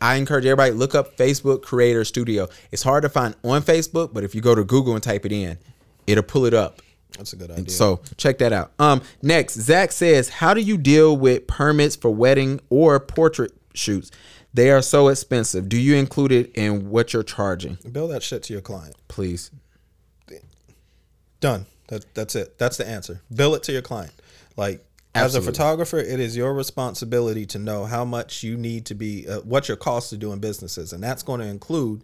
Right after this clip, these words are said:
Speaker 2: any permits that you have to do to shoot on a specific location.
Speaker 1: Mm-hmm.
Speaker 2: Um, if you gotta g-, if whatever reason you gotta maybe buy or rent equipment in order to get it done, if there's a specific lens that you need to do in order to get it done,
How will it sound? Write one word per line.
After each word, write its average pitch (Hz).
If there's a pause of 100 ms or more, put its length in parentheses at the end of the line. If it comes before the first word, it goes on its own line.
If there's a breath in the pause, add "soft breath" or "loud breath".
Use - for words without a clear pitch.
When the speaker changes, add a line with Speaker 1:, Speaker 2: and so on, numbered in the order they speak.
(360 soft breath)
Speaker 2:
any 123
permits 143
that 104
you 110
have 101
to 101
do 104
to 98
shoot 120
on 101
a 92
specific 113
location. 101
Speaker 1:
Mm-hmm. 104
Speaker 2:
Um, 104
if 107
you 135
gotta 120
g-, 110
if -
whatever 131
reason 127
you 127
gotta 117
maybe 110
buy 123
or 123
rent 131
equipment 185 (320)
in 147
order 147
to 139
get 147
it 127
done, 143 (260 soft breath)
if 110
there's 120
a 110
specific 110
lens 147
that 131
you 147
need 135
to 131
do 135
in 131
order 127
to 123
get 131
it 113
done, 127